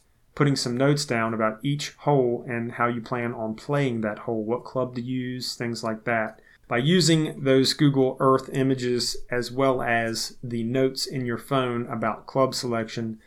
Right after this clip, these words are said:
that's really gonna take a lot of the stressful factors out already before you even set foot on the course. So, first step in course strategy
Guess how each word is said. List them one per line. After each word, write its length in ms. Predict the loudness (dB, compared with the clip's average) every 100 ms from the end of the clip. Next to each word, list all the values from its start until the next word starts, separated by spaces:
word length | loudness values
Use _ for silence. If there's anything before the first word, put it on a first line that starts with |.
| _ -10
that's 160 | -8
really 320 | 2 6 6 6
gonna 240 | 2 -2
take 380 | -2 -2 -2 -4
a 80 | -2
lot 340 | 2 4 4
of 120 | 2
the 60 | -4
stressful 460 | 0 0 0 -4
factors 540 | -2 0 0 0 -4 -4 -4
out 300 | -4 -4 -10 -12 -2
already 400 | 0 2 0 -2
before 280 | -4 0
you 100 | 0
even 140 | 0 -4
set 280 | -4 -4 -4
foot 160 | -8
on 140 | -8 -12
the 60 |
course. 480 | -14 -14 -12 -14 -14 _ _ _ _
So, 440 | -4 -2 -2 -4 -10 _ _ _ _ _ _ 6
first 240 | 8 6
step 280 | 2 2 2
in 100 | -2
course 240 | 2 0
strategy 640 | 2 2 2 0 -4 -6